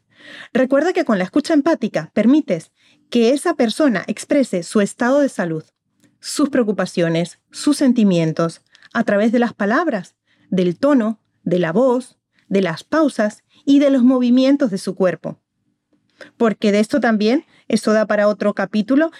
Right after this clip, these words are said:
la comunicación no verbal es fundamental. Cómo mueve su cuerpo, cómo, cómo se dispone, cómo, hacia dónde mira,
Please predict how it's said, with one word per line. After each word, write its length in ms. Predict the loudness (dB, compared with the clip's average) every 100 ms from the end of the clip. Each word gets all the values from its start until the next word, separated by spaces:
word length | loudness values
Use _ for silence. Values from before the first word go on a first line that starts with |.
| _
la 160 | -4 -2
comunicación 760 | 0 0 0 0 -2 0 0 4
no 260 | 4 6 4
verbal 400 | 0 -2 -6 -4
es 240 | -4 -4 -2
fundamental. 720 | 2 2 0 -2 -4 -6 -10 _ _ _
Cómo 260 | 0 2 4
mueve 220 | 2 0
su 180 | 0 -2
cuerpo, 420 | 0 -2 -2 -6
cómo, 360 | 0 2 4 0 -6 -20 _
cómo 280 | 0 2 2
se 140 | 0
dispone, 600 | -2 -4 -2 0 0 -6 -4
cómo, 440 | 0 2 0 -2
hacia 400 | -4 -4 -2 0
dónde 240 | 2 4 2
mira, 380 | 0 -2 -4